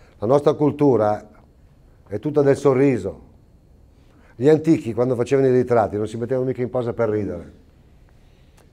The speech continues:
Rappresentavano le loro caratteristiche del volto, rispettavano il loro volto.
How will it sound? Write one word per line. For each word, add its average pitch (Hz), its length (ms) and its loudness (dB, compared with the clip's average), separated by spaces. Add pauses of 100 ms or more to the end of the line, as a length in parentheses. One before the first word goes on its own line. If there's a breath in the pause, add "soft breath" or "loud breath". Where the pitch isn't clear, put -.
(360 soft breath)
Rappresentavano 139 560 2
le 151 60 2
loro 170 140 4
caratteristiche 160 640 0
del 147 160 4
volto, 147 280 2
rispettavano 170 500 2
il 175 60 2
loro 190 160 4
volto. 185 440 -2